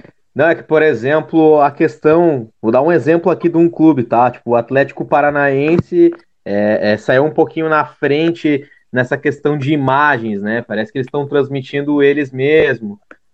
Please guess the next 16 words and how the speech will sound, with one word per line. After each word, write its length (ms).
Vamos 320
ter 100
outro 280
exemplo, 220
por 100
exemplo, 400
o 40
Flamengo 640
tá 140
pra 140
acertar 460
com 140
um 60
patrocinador 840
aí, 340
a, 800